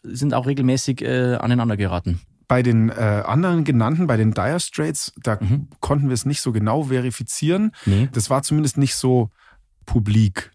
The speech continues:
Speaker 2: diese,
Speaker 1: Genau.
Speaker 2: diese, diese Zwiste. Und bei den Kings of Leon ist mir gar nichts bekannt. Das
Speaker 1: Mhm.
Speaker 2: ist, äh,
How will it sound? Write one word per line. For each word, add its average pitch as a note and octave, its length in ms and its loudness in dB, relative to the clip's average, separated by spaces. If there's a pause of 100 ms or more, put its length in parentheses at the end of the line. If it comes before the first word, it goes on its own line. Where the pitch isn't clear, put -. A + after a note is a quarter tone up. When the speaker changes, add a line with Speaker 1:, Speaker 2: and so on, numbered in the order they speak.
Speaker 2:
diese, G#2 200 2
Speaker 1:
Genau. F#2+ 180 2
Speaker 2:
diese, F#2+ 440 -2
diese F#2+ 260 -4
Zwiste. - 420 -2
Und G#2+ 80 2
bei G#2+ 100 2
den G#2 140 0
Kings C3 260 2
of G2+ 80 0
Leon C#3 240 0
ist C#3 160 -4
mir A2+ 140 2
gar A2 320 2
nichts F#2+ 320 -2
bekannt. F2+ 640 -8
Das F2 140 2
Speaker 1:
Mhm. A#2+ 80 4
Speaker 2:
ist, - 320 -2 (520)
äh, - 160 -6